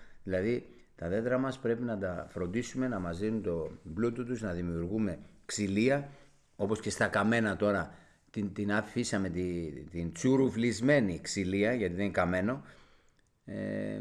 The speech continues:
να, και δεν κάνουμε τίποτα με αυτό. Θέλω να σου πω ότι σε ένα κράτος, για να συγκρίνουμε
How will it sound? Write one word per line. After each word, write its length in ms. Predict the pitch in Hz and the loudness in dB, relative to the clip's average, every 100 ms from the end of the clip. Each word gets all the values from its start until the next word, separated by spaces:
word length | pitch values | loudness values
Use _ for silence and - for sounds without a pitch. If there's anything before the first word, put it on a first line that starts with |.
| 110 | -6
να, 220 | 117 123 95 | -4 -4 -4
και 120 | 123 | -2
δεν 180 | 120 120 | 0 2
κάνουμε 240 | 127 127 | 4 4
τίποτα 300 | 120 120 120 | 4 4 4
με 80 | 117 | 4
αυτό. 320 | 113 113 87 - - - | 2 0 -2 -6 -16 -2
Θέλω 240 | 110 117 | 2 4
να 120 | 117 | 2
σου 120 | 110 | 0
πω 140 | - 113 | 2 4
ότι 180 | 98 - | 4 2
σε 120 | 120 | 2
ένα 160 | 117 | 2
κράτος, 440 | 113 120 104 - - | 2 4 4 2 -4
για 120 | 95 | -2
να 100 | 95 | -2
συγκρίνουμε 580 | - 95 110 98 80 | -2 0 2 2 0